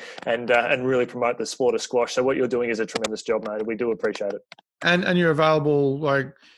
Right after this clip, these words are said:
Speaker 2: anytime you wanna come on again. Absolutely.
Speaker 1: Uh,
Speaker 2: Yeah,
Speaker 1: just give me a
Speaker 2: sure.
Speaker 1: call, mate. I love it. Absolutely love it. <laughs>
Speaker 2: So with that in mind, that's actually it for today, guys. Thanks so much for listening into our podcast yet again.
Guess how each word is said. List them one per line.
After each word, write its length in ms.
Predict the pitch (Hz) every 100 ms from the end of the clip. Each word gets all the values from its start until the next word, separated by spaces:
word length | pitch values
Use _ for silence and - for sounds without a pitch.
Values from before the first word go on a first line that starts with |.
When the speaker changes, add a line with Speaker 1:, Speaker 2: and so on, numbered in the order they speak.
| _ 165
Speaker 2:
anytime 360 | 160 160 151
you 60 | 147
wanna 140 | 151
come 200 | - 151
on 100 | 143
again. 380 | 131 143 151 160 _ _ _ _ -
Absolutely. 500 | 135 143 135 135 127 135 _ _ -
Speaker 1:
Uh, 60 | 135
Speaker 2:
Yeah, 20 |
Speaker 1:
just 160 | 131 -
give 80 | 139
me 40 |
a 40 |
Speaker 2:
sure. 60 | 135
Speaker 1:
call, 160 | 131 123
mate. 260 | 123 135 -
I 200 | 127 127
love 280 | 123 127 117
it. 80 | -
Absolutely 340 | 131 135 139 123
love 180 | 120 104 -
it. 840 | 135 120 120 190 175 170 160 - 131
<laughs> 60 | _ _ _ _
Speaker 2:
So 180 | 214 196
with 100 | 196
that 140 | 208 208
in 100 | 180
mind, 380 | 175 175 165
that's 220 | 160 170 -
actually 560 | 151 151 - 160 151 -
it 160 | 147 -
for 160 | - 147
today, 320 | - 202 269
guys. 400 | 185 147 254 - - - _ -
Thanks 220 | 170 151
so 220 | - 185
much 180 | 180 160
for 80 | 160
listening 300 | 156 160 147
into 200 | 147 151
our 80 | 135
podcast 560 | - 143 151 143 -
yet 80 | 143
again. 340 | 131 139 147